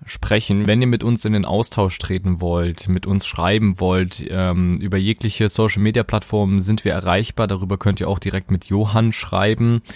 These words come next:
also über Instagram, Twitter und auch per Mail an mail at brotherhood podcast punkt de. Und da könnt ihr zum Beispiel auch Johann direkte Fragen stellen zu irgendwelchen Sachen, die euch zu dem Thema,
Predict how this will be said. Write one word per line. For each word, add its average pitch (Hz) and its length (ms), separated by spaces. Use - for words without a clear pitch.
also 92 240
über 95 160
Instagram, 98 800
Twitter 110 600
und 104 160
auch 110 160
per 95 140
Mail 104 340
an 90 300
mail 101 380
at 101 200
brotherhood 101 480
podcast - 720
punkt 95 340
de. 98 500
Und 101 160
da 98 140
könnt 95 220
ihr 95 120
zum 92 140
Beispiel 87 340
auch 90 180
Johann 92 400
direkte 92 420
Fragen 95 480
stellen 87 400
zu - 180
irgendwelchen 95 480
Sachen, 92 340
die 87 200
euch 87 300
zu 95 140
dem 92 260
Thema, 90 580